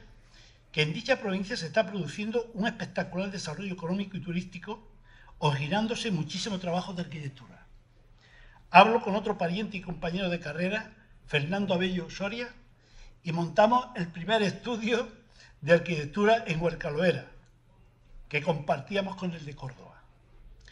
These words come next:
Al fallecimiento del general Franco se produce un clima de inseguridad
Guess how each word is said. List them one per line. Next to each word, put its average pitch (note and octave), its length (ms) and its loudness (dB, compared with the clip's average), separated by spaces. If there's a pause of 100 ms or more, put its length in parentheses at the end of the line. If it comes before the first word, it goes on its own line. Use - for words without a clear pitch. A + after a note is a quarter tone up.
(300)
Al C#3 120 0
fallecimiento F3 680 0
del A3+ 100 4
general G3 300 2
Franco A3 500 2 (360)
se E3+ 220 6
produce F3 400 -2
un F#3 140 4
clima F#3+ 320 0
de F#3+ 100 -2
inseguridad E3 840 2